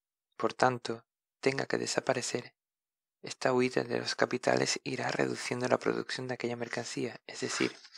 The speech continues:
su oferta, hasta que corresponda a la demanda y, por tanto,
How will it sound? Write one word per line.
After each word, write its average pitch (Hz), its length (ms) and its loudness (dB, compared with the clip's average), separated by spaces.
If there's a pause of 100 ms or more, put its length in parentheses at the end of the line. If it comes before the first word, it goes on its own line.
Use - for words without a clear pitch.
(680)
su - 140 4
oferta, 120 520 0 (600)
hasta 120 200 6
que 117 120 4
corresponda 135 500 6
a - 20 6
la 135 80 6
demanda 117 440 0
y, 117 140 -6
por - 160 2
tanto, 131 400 0